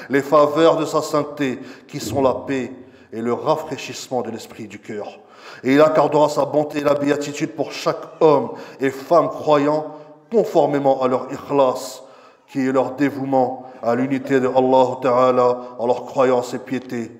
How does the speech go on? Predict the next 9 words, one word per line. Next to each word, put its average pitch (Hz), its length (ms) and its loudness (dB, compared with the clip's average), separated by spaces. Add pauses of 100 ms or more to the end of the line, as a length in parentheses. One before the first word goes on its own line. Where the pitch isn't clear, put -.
(640)
Et 131 60 2
celui 147 400 4
qui 151 100 -8
se 139 80 -4
trouve 147 300 2
dans 147 80 6
une 147 160 -2
situation 151 480 -2
contraire, 143 680 -4